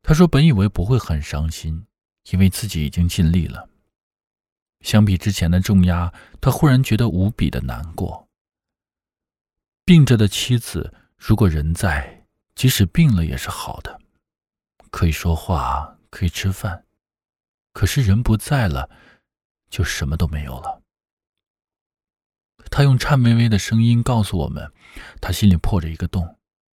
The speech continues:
这个洞在不停地吞噬着他。当他讲完之后，几乎在场的每个人几乎都说出了自己内心过去的难过、压抑，或者是未来担忧的事情。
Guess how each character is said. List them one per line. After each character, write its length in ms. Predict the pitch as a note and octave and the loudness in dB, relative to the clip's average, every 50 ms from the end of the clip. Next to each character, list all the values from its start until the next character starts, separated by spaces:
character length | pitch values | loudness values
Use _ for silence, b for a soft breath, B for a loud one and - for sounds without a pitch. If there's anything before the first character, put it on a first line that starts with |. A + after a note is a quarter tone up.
| _ _ _ _ _ _ _ _ _ | _ _ _ _ _ _ _ _ _
这 160 | - - C#3 | -4 -2 0
个 100 | B2 A#2 | 2 2
洞 400 | G2+ - - C3 A2+ F#2+ E2 D#2 b b b b | 2 2 2 4 4 4 2 0 b b b b
在 120 | - - G2 | -8 -6 -4
不 160 | E2+ - A2+ | -2 -2 -2
停 180 | - - - E2 | -2 -4 -4 -4
地 120 | D#2 E2+ | -4 -4
吞 340 | - - - - G#2 G2+ G2+ | -4 -2 0 2 2 2 2
噬 220 | - - - F#2+ | 0 -2 -4 -4
着 140 | - - - | -4 -6 -10
他。 180 | - - - _ _ _ _ _ _ _ _ _ _ _ _ _ _ _ _ _ _ _ _ _ _ _ _ _ _ _ _ _ _ _ _ _ _ _ _ _ _ _ _ _ _ _ _ _ _ | -14 -14 -18 _ _ _ _ _ _ _ _ _ _ _ _ _ _ _ _ _ _ _ _ _ _ _ _ _ _ _ _ _ _ _ _ _ _ _ _ _ _ _ _ _ _ _ _ _ _
当 160 | - D#3 D3+ | 2 4 6
他 100 | D3 E3+ | 6 4
讲 240 | D3+ - A#2 E2 C#2+ | 4 4 2 2 2
完 200 | D2 D#2 F2 G2+ | 2 2 2 2
之 120 | G2+ A2+ | 4 2
后， 200 | G#2+ - - G#2 | 0 2 2 0
几 160 | G2 - - | 0 2 0
乎 160 | A2 G#2+ A#2 A2 | 2 2 2 0
在 240 | - - A#2 G#2 | 0 0 0 0
场 200 | F#2+ - - F2 | 0 0 -4 -2
的 60 | E2 F2 | 0 2
每 300 | G2 G2 F2 D2+ C#2+ C#2+ | 2 4 2 0 -2 -4
个 160 | - - F#2+ | -4 -2 -2
人 340 | F2+ D2+ C2+ C#2 D2+ D#2+ - _ _ _ _ _ _ _ _ | -2 -2 -4 -8 -14 -16 -18 _ _ _ _ _ _ _ _
几 140 | - - G2+ | -12 -10 -6
乎 160 | F2 - G2 | -2 0 0
都 100 | F2+ F#2 | 2 2
说 200 | F2 - G2 F2+ | 2 2 0 0
出 120 | - - | 0 0
了 80 | F2+ E2+ | -2 -2
自 160 | E2 - - | -2 -4 -8
己 140 | E2 - F2 | -8 -4 -2
内 180 | E2 E2+ E2+ D#2+ | 0 0 0 0
心 220 | - - F#2 F2+ | 0 -2 -2 -2
过 180 | - - F2 E2 | 0 0 0 -2
去 180 | - - - | -2 -4 -6
的 100 | D2+ D2 | -6 -6
难 420 | D2 C#2+ C2+ C#2 C#2+ D#2 E2 F#2 G2 | -6 -6 -6 -8 -8 -4 -4 -2 -2
过、 460 | - G2 F2+ D#2+ C#2+ C#2 C#2+ - _ _ _ - | 0 0 -2 -2 -2 -6 -10 -12 _ _ _ -10
压 320 | F#2 F2+ E2+ - F2 F2+ | -6 -4 -2 -2 -2 -2
抑， 200 | F#2 F2+ E2 - B B B B B B | -4 -6 -10 -14 B B B B B B
或 180 | - - G#2+ | -2 0 2
者 80 | F#2 F#2 | 2 2
是 120 | - F#2+ | 2 2
未 180 | F#2+ G2+ G2 E2 | 2 2 2 2
来 120 | D#2 D#2 | 0 -2
担 220 | D#2+ - F#2+ F#2+ F#2+ | -2 2 4 4 6
忧 140 | G2 G2 | 6 6
的 80 | F2+ E2 | 4 2
事 180 | - - - E2 | -2 -4 -6 -6
情。 320 | - - - - A2 - | -6 -8 -12 -16 -18 -20